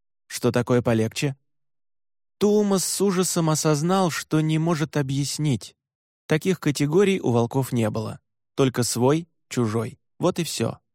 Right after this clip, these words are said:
Своего загрызть до смерти можно лишь в крайнем случае, а вот чужаков надо сразу ставить на место и не щадить. Тумас не успел придумать решение. Борис бросился на него с разверстой пастью,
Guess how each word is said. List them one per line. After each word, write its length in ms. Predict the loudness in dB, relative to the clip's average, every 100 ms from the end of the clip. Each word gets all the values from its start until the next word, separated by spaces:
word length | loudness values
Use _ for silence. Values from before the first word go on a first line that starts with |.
| _ _
Своего 480 | -6 0 4 4 4
загрызть 480 | 2 2 2 2 2
до 160 | 2
смерти 360 | 2 0 -2 -2
можно 380 | 0 0 0 0
лишь 220 | 0 -2
в 40 |
крайнем 440 | -2 2 2 2 -2
случае, 720 | -2 0 0 -2 -6 -8 -12 _ _
а 120 | 0 2
вот 160 | 0
чужаков 680 | -2 0 0 0 -2 -2 -10 _ _ -4
надо 360 | 0 2 2
сразу 480 | 0 2 2 2 0
ставить 440 | -2 0 2 2 2
на 120 | 0
место 320 | 2 0 -2
и 160 | -2 -2
не 140 | -2
щадить. 540 | -2 -4 -4 -6 -8 -20 _ _ _ _ _ _ _ _ _ -4
Тумас 460 | 0 2 2 0
не 120 | 0
успел 300 | -2 0 0
придумать 440 | 2 0 2 0 0
решение. 500 | -2 0 -2 -4 -10 _ _ _
Борис 400 | 0 2 2 0
бросился 560 | 2 2 2 2 0 0
на 100 | 2
него 280 | 2 2
с 100 | 2
разверстой 640 | 2 2 2 2 0 0 -2
пастью, 640 | 2 0 0 0 2 2